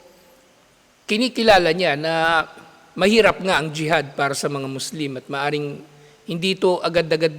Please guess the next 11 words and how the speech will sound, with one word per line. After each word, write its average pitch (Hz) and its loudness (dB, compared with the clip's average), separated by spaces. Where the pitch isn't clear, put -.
katanggap-tanggap 151 -2
para 139 0
sa 139 -6
mga 139 -8
Muslim. 131 -10
Hindi 143 -10
madaling 143 -6
matatanggap 143 -4
ng 143 -6
mga 131 -10
Muslim. 135 -10